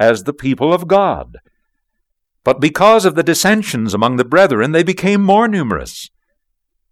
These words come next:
For it came to pass that they did deceive many with their flattering words who were in the church, and did cause them to commit many sins. Therefore it became expedient that those who committed sin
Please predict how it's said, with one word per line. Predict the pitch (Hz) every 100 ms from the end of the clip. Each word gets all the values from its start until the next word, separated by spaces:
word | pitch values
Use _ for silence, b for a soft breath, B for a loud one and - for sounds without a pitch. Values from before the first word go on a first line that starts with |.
| _
For | - 175
it | 185
came | 180 185
to | 170
pass | 143 160 160 -
that | 107 107
they | 135
did | 143 151
deceive | 117 139 - - 165 160
many | 135 143 139
with | 127 113
their | 101
flattering | 101 - 147 180 147 165 147
words | 120 139 123 92 71 -
who | - 98
were | 95
in | 98
the | 101
church, | - 120 120 - - _ _ _ _ _ _ _ _ -
and | 92
did | 101
cause | - 135 139 107
them | 123 135 131
to | -
commit | - 127 127 147 151
many | 131 156 156
sins. | 147 - 151 131 104 80 - b b b _ _ _ _
Therefore | 104 117 117
it | 117 104
became | 104 123
expedient | 120 - - - 175 160 147
that | 113 90
those | 123 135 -
who | 127
committed | - 123 165 240 156
sin | - 117 98 151 180